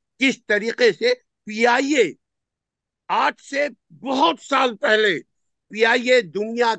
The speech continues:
کے دوسرے ایئر لائنوں کو ٹریننگ دیا کرتی تھی۔ بہت سال پہلے روزویلٹ کے دور میں، امریکہ کا صدر ہوا کرتا تھا، اس وقت نیو یارک میں ایک بہت بڑا ہوٹل، سیون اسٹار، آج کے،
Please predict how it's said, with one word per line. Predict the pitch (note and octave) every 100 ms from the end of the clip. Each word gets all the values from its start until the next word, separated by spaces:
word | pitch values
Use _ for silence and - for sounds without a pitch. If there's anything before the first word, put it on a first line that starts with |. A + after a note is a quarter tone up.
| -
کے | A#3
دوسرے | G#3+ D#3+ G#3+ G#3+ G3 A3 A3 -
ایئر | G3 G#3
لائنوں | G3+ F#3+ G3 G3+ F#3+
کو | - F#3+
ٹریننگ | D#3+ F#3 F3+ F#3 F3
دیا | D#3+ F3 E3
کرتی | F3+ E3 C3+ D#3+
تھی۔ | C3+ F3 D3+ - _ _ _ -
بہت | B3 B3+ D4 C#4
سال | - B3 B3 A#3
پہلے | - A3 A3+ G#3 D3 _ -
روزویلٹ | C#3+ D3 A#3 C4 G#3 A#3+ D4+ D4 -
کے | C4+
دور | A#3+ A3 G#3+
میں، | G3+ G3+
امریکہ | G#3 G#3 A3
کا | G3 G3
صدر | G3 F#3
ہوا | E3+ G3 F3
کرتا | G3 E3 F#3
تھا، | E3 E3+ D3 _ _ -
اس | C#4+ -
وقت | F#3+ A3 G#3+ _ _ -
نیو | C#3 D3+ B3 C#4+
یارک | B3 G#3+ -
میں | G3+ F#3+ D#3 _ _
ایک | G3 G3+ _ _ _ _
بہت | B3+ B3+ C4 G#3+
بڑا | F#3+ G#3+ G3+
ہوٹل، | F3 F3 F#3+ G#3+ G3
سیون | - - B3 B3
اسٹار، | A#3 - G#3+ F#3+ F3 _ _
آج | F3+ G3+ G#3+
کے، | -